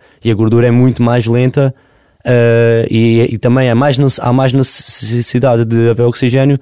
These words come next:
para, para queimar a gordura. Pronto, e basicamente aí é que se vê quem está treinado para a maratona.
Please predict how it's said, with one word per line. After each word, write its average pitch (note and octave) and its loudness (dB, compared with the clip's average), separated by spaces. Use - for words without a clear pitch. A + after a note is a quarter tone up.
para, B2+ 2
para C3 -2
queimar B2+ 0
a C3 0
gordura. C3 0
Pronto, B2 -2
e A#2+ -4
basicamente C3+ 0
aí D3+ 2
é E3 2
que - -4
se C#3 -4
vê D#3 0
quem D#3 0
está C#3+ -2
treinado C#3+ -2
para D#3 -2
a - 2
maratona. C#3+ 0